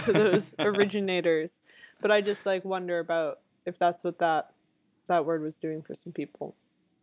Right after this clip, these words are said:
Speaker 2: Yeah,
Speaker 1: So
Speaker 2: I mean, you're hitting a groove, maybe.
Speaker 1: Yeah,
Speaker 2: You're
Speaker 1: there's
Speaker 2: hitting,
Speaker 1: a,
Speaker 2: like, a
Speaker 1: there's
Speaker 2: universal
Speaker 1: a groove,
Speaker 2: groove.
Speaker 1: and it's, like,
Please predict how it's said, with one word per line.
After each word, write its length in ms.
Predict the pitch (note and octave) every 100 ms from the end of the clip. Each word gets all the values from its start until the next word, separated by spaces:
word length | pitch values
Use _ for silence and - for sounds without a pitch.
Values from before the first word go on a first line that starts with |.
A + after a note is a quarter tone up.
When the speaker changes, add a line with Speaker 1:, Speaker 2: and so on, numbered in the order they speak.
| _ _ _ - _
Speaker 2:
Yeah, 280 | B2 A#2 F#2+
Speaker 1:
So 80 | F3
Speaker 2:
I 40 |
mean, 200 | A#2+ A#2+
you're 100 | A2+
hitting 300 | G#2+ C#3 B2+
a 80 | A2
groove, 600 | F#2 G2+ F2+ D#2+ - - _
maybe. 320 | F#2 B1+ -
Speaker 1:
Yeah, 240 | - D4 G3+
Speaker 2:
You're 80 | -
Speaker 1:
there's 140 | B3+
Speaker 2:
hitting, 180 | A#3 G#3+
Speaker 1:
a, 40 |
Speaker 2:
like, 160 | G#3 G3
a 40 |
Speaker 1:
there's 140 | B3 A#3
Speaker 2:
universal 420 | A3+ F2+ F2+ A#3+
Speaker 1:
a 40 | A#3+
groove, 160 | A3+
Speaker 2:
groove. 140 | - -
Speaker 1:
and 200 | F#3+ G3
it's, 240 | G3 -
like, 440 | F#3 F#3 F#3 F3+